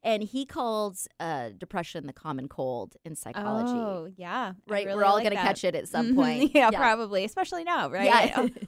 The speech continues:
Speaker 2: hopefully just that cold, but not
Speaker 1: Yeah.
Speaker 2: that it's
Speaker 1: <laughs> Not any other
Speaker 2: <laughs> Yeah,
Speaker 1: viruses.
Speaker 2: exactly. <laughs>
Speaker 1: But, but I think that's important to point out because all of us are gonna experience depression at some point in our lives, and
Speaker 2: Mm-hmm.
Speaker 1: it's not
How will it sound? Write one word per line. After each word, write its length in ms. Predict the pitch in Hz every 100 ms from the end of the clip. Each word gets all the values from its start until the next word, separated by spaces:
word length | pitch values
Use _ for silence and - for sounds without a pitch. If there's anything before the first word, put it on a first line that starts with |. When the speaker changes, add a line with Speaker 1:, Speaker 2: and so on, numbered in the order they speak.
| -
Speaker 2:
hopefully 280 | 302 320 262
just 180 | 262 226
that 220 | 185 -
cold, 420 | 180 151 170 220
but 320 | 185 175 -
not 180 | 254 233
Speaker 1:
Yeah. 180 | 247 214
Speaker 2:
that 40 |
it's 360 | 196 233 - -
Speaker 1:
<laughs> 360 | 320 294 311 226
Not 220 | 247 254
any 220 | 262 247
other 200 | 226 208
Speaker 2:
<laughs> 40 | 196 151
Yeah, 180 | 170 240
Speaker 1:
viruses. 180 | 233 247
Speaker 2:
exactly. 600 | 247 123 - - 302 311
<laughs> 360 | - - 277 277 - -
Speaker 1:
But, 200 | 311 202 - -
but 160 | 254 294
I 100 | 294
think 220 | 381 392
that's 200 | 294 -
important 440 | 240 - - 233
to 100 | -
point 260 | - 208 185
out 160 | 180
because 240 | 208 254 214 -
all 200 | 202 208
of 60 |
us 140 | 190 190
are 80 |
gonna 200 | 175 156
experience 520 | 131 - 156 143 131 - _
depression 500 | 175 147 147 156 143
at 80 | -
some 220 | 160 139
point 340 | - 131 -
in 80 | -
our 140 | 135 208
lives, 320 | 220 214 202
and 100 | 156
Speaker 2:
Mm-hmm. 80 | 240
Speaker 1:
it's 120 | 208
not 400 | 185 180 175